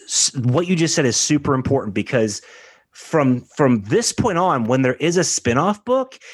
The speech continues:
it never feels like it's a cash grab. It never feels like it's trying to force a character upon you.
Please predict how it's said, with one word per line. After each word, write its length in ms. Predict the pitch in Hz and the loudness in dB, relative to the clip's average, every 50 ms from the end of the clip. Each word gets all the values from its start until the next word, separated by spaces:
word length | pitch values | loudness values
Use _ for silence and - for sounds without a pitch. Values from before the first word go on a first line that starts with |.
| - - _ - | -20 -18 _ -2
it 200 | 170 196 - - | -2 -2 0 0
never 480 | 165 170 180 202 220 240 - 277 262 226 | 0 0 2 2 0 0 0 0 -2 -2
feels 680 | - - - 208 196 196 196 190 190 185 185 175 - 151 | -4 -2 -2 0 2 2 2 2 2 2 0 0 -2 -2
like 140 | 135 - 120 | -2 -2 -2
it's 120 | 110 - 107 | -4 -4 -6
a 40 | |
cash 460 | 104 - - - 151 170 214 214 - - | -8 -8 -6 -2 0 0 0 0 -2 -2
grab. 300 | - 240 240 240 226 - | -2 0 0 0 0 0
It 80 | - | 0
never 200 | 131 139 139 156 | 0 0 0 0
feels 280 | 143 - 151 147 143 131 | -2 0 0 0 0 0
like 80 | 131 120 | -2 -4
it's 180 | 107 - - | -4 -6 -8
trying 520 | - - - 147 139 143 147 143 139 139 139 | -8 -6 -2 0 2 2 2 2 0 -2 -4
to 520 | - - 143 127 123 120 113 113 104 104 - - - _ _ | -2 0 0 2 2 2 2 0 -2 -4 -8 -16 -20 _ _
force 400 | - - 143 147 180 185 170 - | -6 -2 0 0 2 0 0 -2
a 40 | 160 | -4
character 400 | - - 165 151 151 147 - 131 | -2 -2 0 0 0 0 0 -2
upon 340 | 123 - - 147 143 151 156 | -2 0 0 -2 0 0 0
you. 180 | 156 160 156 | 0 0 -2